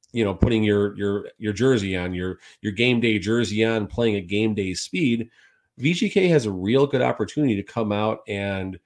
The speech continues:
set the tone, set the pace for the first period, and maybe even get spotted a goal or two lead. And then hopefully they can obviously find a way to, um,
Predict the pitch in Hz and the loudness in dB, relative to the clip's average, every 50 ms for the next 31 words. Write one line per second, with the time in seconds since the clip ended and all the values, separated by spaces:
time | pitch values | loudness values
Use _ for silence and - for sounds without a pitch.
0 | _ _ _ _ _ _ _ - - - - 139 131 - - 98 - - 131 143 | _ _ _ _ _ _ _ -12 -10 -2 0 0 0 0 -4 -10 -6 0 4 6
1 | 147 135 117 110 107 104 - - - - 123 117 - 101 - - 123 135 131 - | 6 6 6 4 2 0 -4 -8 -6 -6 -6 -6 -6 -10 -6 -2 -2 -2 -2 -4
2 | - 117 110 107 - 117 117 110 - - - 147 202 202 135 110 107 117 123 123 | -2 -2 -2 -2 -2 -4 -6 -6 -6 -6 -4 -2 0 0 0 0 -2 -2 0 0
3 | 127 123 120 110 117 110 - - - 113 117 127 131 127 123 110 98 107 117 120 | 0 -2 0 -2 -2 -4 -4 -4 -4 -2 0 0 0 0 -2 0 2 2 2 2
4 | 123 117 117 - - 127 120 117 127 175 196 160 139 151 147 - _ _ _ _ | 2 0 -2 -4 -4 -2 -2 0 0 0 0 0 0 -2 -4 -8 _ _ _ _
5 | _ _ - 117 131 120 104 113 123 123 - - 120 120 113 113 113 113 113 - | _ _ 0 2 2 2 2 0 0 -2 -2 -4 -2 2 4 4 4 2 2 -2
6 | 110 104 104 107 104 104 107 104 101 - - 107 104 101 - - 104 104 104 101 | -2 0 0 0 0 0 0 0 -2 -2 -2 -2 -2 -2 -4 -4 -2 -2 0 0
7 | 101 95 98 98 98 101 98 - - - 95 92 92 90 87 87 87 87 90 87 | 0 0 0 0 -2 -2 -4 -8 -10 -8 -6 -4 -4 -2 -4 -4 -4 -6 -6 -10